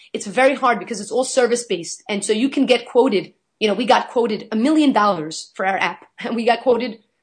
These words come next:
numbers like eight thousand dollars. And there are many different price levels out there. And, um, it, you know, sometimes it's very hard to sift through and to really trust the person you're working with. But that's, at the end of the day, very important to trust the person that you're working with.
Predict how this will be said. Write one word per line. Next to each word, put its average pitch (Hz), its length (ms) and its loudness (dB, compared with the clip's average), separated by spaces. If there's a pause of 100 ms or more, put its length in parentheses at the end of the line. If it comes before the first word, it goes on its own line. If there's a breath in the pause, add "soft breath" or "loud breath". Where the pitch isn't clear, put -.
numbers 220 300 -2
like 247 240 2 (640)
eight 359 180 0
thousand 175 280 0
dollars. 156 500 -8 (560 soft breath)
And 220 160 2
there 220 80 6
are - 20 0
many 294 380 2
different 247 420 -4
price 269 280 2
levels 202 280 -4
out 220 220 2
there. 180 300 -6 (360)
And, 202 280 -2
um, 190 440 -2 (760)
it, 220 180 -6
you 214 140 -2
know, 208 280 -4 (240)
sometimes 233 720 0
it's 190 160 -8
very 240 320 4
hard 233 280 2
to 220 60 -8
sift - 360 -6
through 220 380 -4 (200)
and 196 220 -10
to 220 140 -8
really 233 300 0
trust 240 360 2
the 220 60 -4
person 220 280 0
you're 190 100 2
working 220 280 4
with. 180 160 -4
But 190 60 -6
that's, 262 200 4
at 220 80 2
the 226 80 0
end 233 120 0
of 208 60 -4
the 196 60 -6
day, 214 140 6
very 214 180 4
important 214 440 -2 (380 loud breath)
to 202 80 -2
trust 247 280 2
the 240 80 -4
person 226 300 0
that 214 60 -2
you're 196 100 0
working 208 340 2
with. 165 140 -6